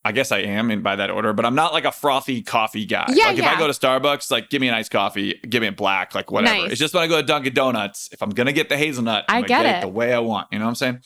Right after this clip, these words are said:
Speaker 2: You're a man who has morals and also preferences, and I,
Speaker 1: Yes.
Speaker 2: I appreciate that. And I'm sure that so do the good people of Dunkin' Donuts.
Speaker 1: Yes, th-, I think so. Or they're just annoyed with me. One of the two.
Speaker 2: Maybe.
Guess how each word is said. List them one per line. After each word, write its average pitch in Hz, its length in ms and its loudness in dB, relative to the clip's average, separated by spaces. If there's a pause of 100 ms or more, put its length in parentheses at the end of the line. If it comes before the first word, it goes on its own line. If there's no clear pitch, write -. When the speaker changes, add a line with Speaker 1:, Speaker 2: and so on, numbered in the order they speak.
(400)
Speaker 2:
You're 247 120 4
a 247 40 4
man 294 160 2
who 330 60 2
has 285 160 2
morals 262 380 4
and 254 100 4
also 226 240 2
preferences, 175 760 -2
and 180 180 2
I, 175 120 2
Speaker 1:
Yes. 175 180 2
Speaker 2:
I 185 140 4
appreciate 180 540 0
that. 156 260 -2
And 180 100 0
I'm 190 80 4
sure 226 240 4
that 196 140 -6
so 220 140 4
do 208 60 4
the 202 100 4
good 180 220 2
people 170 280 0
of 156 80 -4
Dunkin' 165 280 -2
Donuts. - 480 -4 (300)
Speaker 1:
Yes, 113 280 0
th-, 107 160 2
I 107 120 0
think - 220 -4
so. 73 240 -6 (120)
Or 123 160 2
they're 110 120 0
just 98 140 -4
annoyed 90 240 -4
with 92 120 -8
me. - 100 -8 (120)
One 107 140 -2
of - 60 -8
the - 60 0
two. 277 80 2
Speaker 2:
Maybe. 214 360 0